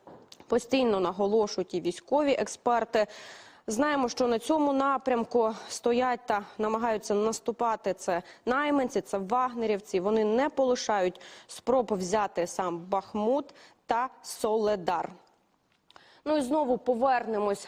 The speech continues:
до нашої межі Харківської та Луганської областей і подивимось ще раз детальніше, про що ми ще ж не говорили, зокрема про наше місто Лиман. Ну, що хочу сказати,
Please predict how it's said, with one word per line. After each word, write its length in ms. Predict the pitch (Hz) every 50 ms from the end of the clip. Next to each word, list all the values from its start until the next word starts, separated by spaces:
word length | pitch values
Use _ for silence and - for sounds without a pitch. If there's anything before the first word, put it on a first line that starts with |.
| - - -
до 340 | 196 180 233 254 240 220 208
нашої 460 | 202 208 202 190 - - - 202 190
межі 500 | 185 190 202 208 226 196 190 214 220 202
Харківської 640 | 196 - 208 202 185 - - 175 - - - 170 170 -
та 100 | - 175
Луганської 800 | 170 160 190 254 214 190 185 170 190 180 - - - - 233 240
областей 600 | 233 220 220 233 226 226 - - 269 269 240 185
і 40 | 196
подивимось 520 | - 196 185 180 190 196 196 190 180 185
ще 220 | - - - 196 170
раз 160 | 180 175 -
детальніше, 640 | 185 185 - - 208 214 214 202 185 - - - 185 - - - - - - -
про 160 | - 226 214
що 260 | - - - 269 285
ми 120 | 233 196
ще 220 | 185 - - 196 202
ж 100 | 202 - -
не 220 | 196 208 208 190
говорили, 680 | 196 185 196 175 180 185 190 202 226 262 285 277 226 196
зокрема 540 | 190 185 175 - - 196 202 214 220 226 220
про 340 | - - 208 202 190 185 180
наше 560 | 175 170 180 190 214 233 233 - - 208 185
місто 560 | 175 170 175 190 196 190 - _ - 185 185 - - - - - _ -
Лиман. 680 | 180 175 185 196 196 196 196 190 185 185 190 - - 180 - _ _ _ _ - - - - - - - - _ _ -
Ну, 140 | 302 339 294
що 240 | - - 359 349
хочу 220 | 294 311 - 269 254
сказати, 640 | - - 262 240 254 262 247 233 - - 214 202